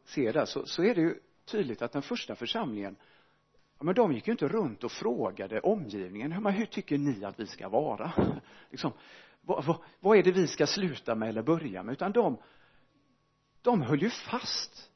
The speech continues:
i det som Jesus hade sagt. Och vi kan se,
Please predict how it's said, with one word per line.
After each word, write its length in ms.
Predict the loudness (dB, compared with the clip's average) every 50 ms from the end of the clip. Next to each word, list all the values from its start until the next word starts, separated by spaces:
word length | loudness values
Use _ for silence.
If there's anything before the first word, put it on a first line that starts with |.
| _ -14
i 40 | -8
det 140 | -6 -6 -6
som 160 | -4 -6 -6
Jesus 340 | -6 -6 -8 -8 -8 -8 -10
hade 180 | -10 -10 -10
sagt. 760 | -10 -10 -8 -8 -8 -10 -10 _ -20 -20 -20 _ -18 -18 -18 _ _ _ _ _ _ _ _ _ _ _ _ _ _ _ _ _ _ _ _ _ _ _ _ _ _ _ _ _ _ _ _ _ _ _ _ _ _ _ _ _ _ _ _ _ _ _ _ _ _ _ _ _ _ _ _ _ _ _ _
Och 160 | _ 2 2
vi 80 | 2 2
kan 180 | 2 2 0
se, 380 | 2 0 0 2 2 2 2